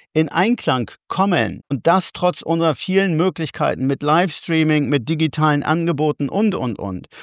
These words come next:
Und auch da wieder, es soll hier keine Schelte sein, aber die Zuchtverbände, die schlafen alle tief vor sich hin,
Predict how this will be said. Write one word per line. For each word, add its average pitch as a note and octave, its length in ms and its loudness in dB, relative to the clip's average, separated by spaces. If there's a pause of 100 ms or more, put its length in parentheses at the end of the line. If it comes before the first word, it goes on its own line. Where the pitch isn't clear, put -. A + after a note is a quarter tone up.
(160)
Und D3+ 200 2
auch D3 260 2
da F3+ 300 2
wieder, C#3+ 200 2
es C#3 120 -2
soll D3 340 0
hier D3+ 120 0
keine C#3 280 -2
Schelte F3+ 420 0
sein, C#3 240 0
aber C3 160 -2
die C3+ 120 -6
Zuchtverbände, D3+ 680 -2
die C3+ 80 -4
schlafen D#3 400 0
alle D#3+ 220 0
tief E3+ 260 -6
vor D3+ 160 0
sich C3+ 140 -2
hin, D#3 240 -2